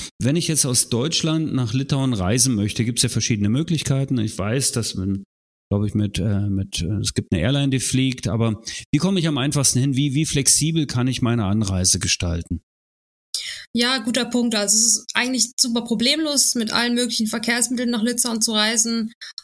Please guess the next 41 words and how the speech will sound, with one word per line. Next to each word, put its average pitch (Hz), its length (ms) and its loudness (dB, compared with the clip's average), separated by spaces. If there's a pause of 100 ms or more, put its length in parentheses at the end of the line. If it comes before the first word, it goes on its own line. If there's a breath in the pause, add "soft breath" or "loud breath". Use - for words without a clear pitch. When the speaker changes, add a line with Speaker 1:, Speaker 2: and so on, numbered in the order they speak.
(100)
Speaker 2:
Einmal 214 640 0
gibt's 208 240 0
die 220 120 -2
Fähre, 330 580 0 (140)
die 226 80 -2
fährt 226 260 -2
von 220 260 -2
Kiel 311 440 0
nach 226 200 -2
Klaipėda, 277 580 -2
die 247 80 -6
kann 247 200 -4
man 254 140 -2
nehmen. 247 480 -2 (360)
Die 220 60 2
schnellste 226 440 2
Möglichkeit 240 400 -2
natürlich 233 280 0
der 226 160 0
Flug. 294 400 -4 (320)
Da 226 100 0
gibt's 226 200 -2
einige 220 320 0
Direktflüge 233 840 0
aus 202 140 2
den 233 140 -4
großen 214 300 0
Städten 214 540 0
wie 208 140 2
Berlin, 214 480 0
München, 214 400 0
Frankfurt. 233 760 -2 (460)
Die 214 120 0
gehen 214 220 2
dann 208 160 -2
immer 202 240 0
in 202 60 0
die 196 160 -2
Hauptstadt 226 560 -2
nach 208 200 -2
Vilnius. 262 680 0